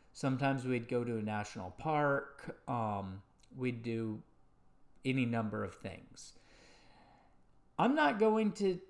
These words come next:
tell you what is right or wrong in this regard, but I think it's a matter of prayer and purposeful planning on how we keep the Sabbath and making the Sabbath a joy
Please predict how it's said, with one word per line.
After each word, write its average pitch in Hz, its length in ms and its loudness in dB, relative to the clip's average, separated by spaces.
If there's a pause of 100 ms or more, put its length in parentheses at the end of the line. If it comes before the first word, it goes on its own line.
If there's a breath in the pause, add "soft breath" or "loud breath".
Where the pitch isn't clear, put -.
(100)
tell 170 320 2
you 160 480 2
what 147 300 4
is 127 240 -2
right 147 320 4
or 156 100 4
wrong 120 520 0
in 113 160 -2
this 107 240 -6
regard, 98 500 -8 (680 loud breath)
but 147 160 6
I 151 80 6
think 220 320 0
it's - 240 -2 (460)
a 147 100 2
matter 135 500 0
of - 180 -4
prayer 147 760 -2 (100)
and 127 180 -2
purposeful 160 600 0
planning 139 600 -2
on 120 180 -2
how 139 240 -2
we 135 120 0
keep 127 320 -4
the 117 120 -6
Sabbath 98 580 -8 (640 loud breath)
and 131 340 2 (300)
making 202 800 2 (240)
the 139 100 -2
Sabbath 143 600 0
a 131 80 -2
joy 107 580 0